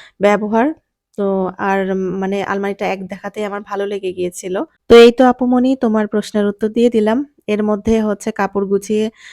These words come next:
আর কিচেনে আসলাম। আপনাদের ভাইয়া হচ্ছে শুক্রবার মানেই তো বাজার, সে থাকলে আমার একটু সুবিধা হয়, টুকটাক বাজারগুলো আমাকে করে এনে দেয়। আর এখন তো স্কুল বন্ধ মেয়ের, বাইরে আমার যাওয়া totally বন্ধ হয়ে গিয়েছে, ভালো লাগে না।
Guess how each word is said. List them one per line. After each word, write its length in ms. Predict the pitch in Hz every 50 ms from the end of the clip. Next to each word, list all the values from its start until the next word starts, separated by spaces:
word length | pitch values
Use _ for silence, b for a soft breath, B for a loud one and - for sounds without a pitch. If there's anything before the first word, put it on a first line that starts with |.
| B B B B B
আর 240 | - 196 196 196 196 196 190 - _
কিচেনে 320 | - 208 - 220 208 208 208
আসলাম। 320 | 208 - - 226 233 302 302
আপনাদের 340 | 294 - - 196 190 196 196
ভাইয়া 260 | 196 202 208 202 202 202
হচ্ছে 240 | 196 190 190 - 208 196
শুক্রবার 440 | 196 - 208 190 - 202 196 196 196 190
মানেই 200 | 196 190 196 196
তো 100 | 196 208
বাজার, 380 | 196 208 196 196 196 196 202 208 _ _ _
সে 180 | - - - 208
থাকলে 280 | - 208 190 - 185 190
আমার 160 | 190 190 190
একটু 160 | 190 190 196 190
সুবিধা 400 | - 196 185 196 196 190 208 202
হয়, 180 | 202 202 202 262 - B B B B B B B
টুকটাক 300 | - 208 190 - 202 196
বাজারগুলো 480 | 190 190 190 202 196 190 190 202 202 202
আমাকে 240 | 202 196 196 196 214
করে 240 | - - 202 196 196
এনে 160 | 196 196 196 190
দেয়। 200 | 190 202 233 254
আর 120 | 226 196
এখন 220 | 185 190 196 190 196 190
তো 60 | 202 202
স্কুল 240 | 196 - - 196 202
বন্ধ 260 | 190 190 190 196 196
মেয়ের, 300 | 214 208 202 185 190 208 262
বাইরে 360 | 240 208 196 190 202 196 202 202
আমার 200 | 190 185 190 196 196 196 B B B B B B B B
যাওয়া 220 | - 214 208 208 208
totally 380 | - 202 196 202 202 202 214 202
বন্ধ 240 | 202 190 185 190 190
হয়ে 200 | 208 214 214 202
গিয়েছে, 260 | 196 202 208 202 - 233
ভালো 240 | 220 202 202 196 196
লাগে 240 | 202 196 190 202
না। 120 | 190 196